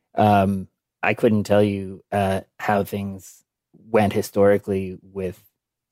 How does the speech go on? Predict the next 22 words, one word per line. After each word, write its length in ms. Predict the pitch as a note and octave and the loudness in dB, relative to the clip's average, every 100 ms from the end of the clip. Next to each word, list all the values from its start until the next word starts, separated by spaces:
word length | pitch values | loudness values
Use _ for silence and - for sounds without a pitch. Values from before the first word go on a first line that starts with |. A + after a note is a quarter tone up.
| _ | _
skin 220 | A2+ G#2+ | -4 -4
cancers. 480 | - F#2 F2+ F#2 F2+ | -4 -8 -8 -12 -6
I 160 | F#2+ | -4
know 180 | G2 F#2+ | -2 -2
we're, 300 | F#2 F#2 F#2+ | -4 -8 -10
we 240 | - G#2 G2+ | -14 -14 -14
do 240 | G2 G#2 | -14 -8
have 300 | F#2+ F#2 G2 - _ _ _ - | -4 -2 -4 -14 _ _ _ 2
more 200 | C#3 D3 | 4 4
intense, 560 | B2+ C3 C3 A2+ - - | 4 2 2 0 -4 2
uh, 120 | A2+ | 4
U 240 | A2+ A#2 | 4 2
V 160 | A2 A2 | 0 0
radiation 420 | G#2 G2+ G#2 G#2+ | 0 0 -4 -6
exposure 460 | G#2 - G2+ G2 G2 | -16 -4 -2 0 -4
as 180 | G2+ | -4
we 240 | G2+ G2+ G2 | -8 -16 -14
erode 280 | A2 G#2 G#2 | -6 -2 0
our, 240 | F#2 F#2 - | 0 -2 -4
our 160 | G2+ F#2+ | 0 2
atmosphere. 720 | G#2 - F#2+ - F#2 F2+ G2+ - _ _ _ | 2 -2 -6 -12 -12 -12 -12 -14 _ _ _
And, 420 | G2+ G2 F#2+ F#2 | 0 0 0 -6